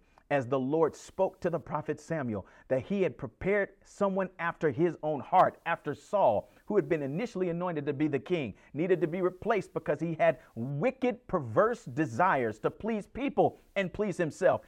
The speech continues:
And the Lord needed to call up a n-, a younger generation, someone that other people were not thinking of. His name was David. He was in the sheepfold.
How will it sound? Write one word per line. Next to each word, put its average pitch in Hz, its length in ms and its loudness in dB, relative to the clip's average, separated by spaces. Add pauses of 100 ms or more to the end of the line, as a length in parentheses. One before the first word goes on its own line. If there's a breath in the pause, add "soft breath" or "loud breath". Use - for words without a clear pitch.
(160 soft breath)
And 175 140 2
the 165 60 4
Lord 214 240 4
needed 214 240 0
to 202 60 0
call 247 360 2
up - 160 -2
a 175 40 6
n-, 180 300 2
a 151 100 4
younger 214 400 0
generation, 180 600 -2
someone 226 420 2 (220 loud breath)
that 165 180 6
other 254 220 8
people 269 360 0
were 311 120 2
not 330 320 0
thinking 285 400 0
of. 196 240 6
His - 180 0
name 269 260 0
was 254 140 6
David. 190 460 4 (140 loud breath)
He 294 120 4
was 294 160 2
in 285 100 -4
the 226 100 4
sheepfold. 202 720 4